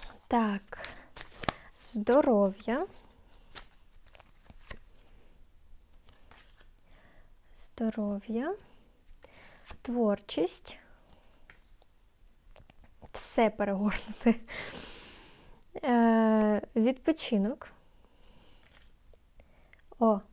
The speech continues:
хоч щось не перегорнуте. Е, саморозвиток та навчання. Угу. І порада. Так,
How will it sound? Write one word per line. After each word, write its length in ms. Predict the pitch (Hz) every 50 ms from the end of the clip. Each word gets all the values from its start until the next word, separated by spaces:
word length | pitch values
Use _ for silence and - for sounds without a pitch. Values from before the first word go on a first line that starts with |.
| - - _ _ _
хоч 300 | - - 254 247 247 -
щось 420 | - - 220 208 214 - - - 254 277 294 302 247
не 120 | 226 220
перегорнуте. 760 | 208 - 214 220 214 214 214 214 214 233 220 - - - 220 - - - - - - - - - - - - - - - - -
Е, 220 | 233 233 220 220
саморозвиток 800 | - - 240 233 240 247 254 254 233 220 220 220 - 226 208 -
та 120 | - 226
навчання. 680 | 214 208 208 - - - - 214 196 196 196 202 254 349 427 - - - - - - - - - - - - - - - - - - - - - - - - - - - - - - - - - - - -
Угу. 640 | 262 240 233 220 208 202 226 254 302 320 254 - - - - - - - - - - - - - - - - - -
І 180 | 277 302 349
порада. 520 | 349 - - 247 226 214 196 190 185 202 247 214 - - - - - - - - - - - - - - - - - - - - - - - - - - - - - - - - - - - - - - - - - - - _ _ - - - - _ -
Так, 240 | - 254 214 190